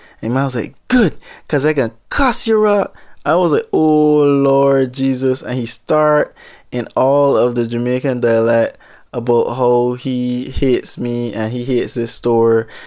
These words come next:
and he hates the service that he's getting here and how, you know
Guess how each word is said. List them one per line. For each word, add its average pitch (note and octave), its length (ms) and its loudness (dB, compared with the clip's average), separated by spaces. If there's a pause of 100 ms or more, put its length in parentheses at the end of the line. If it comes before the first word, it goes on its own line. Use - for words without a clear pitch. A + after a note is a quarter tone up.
(140)
and A#2 100 -6
he B2 80 -4
hates A#2+ 300 0
the A#2 80 -6
service A#2 400 0
that A#2 160 0
he's A#2 180 -6
getting A2+ 360 -2
here A2+ 440 0 (160)
and G#2+ 600 0 (320)
how, A#2 680 0
you B2 160 -4
know A2+ 300 -2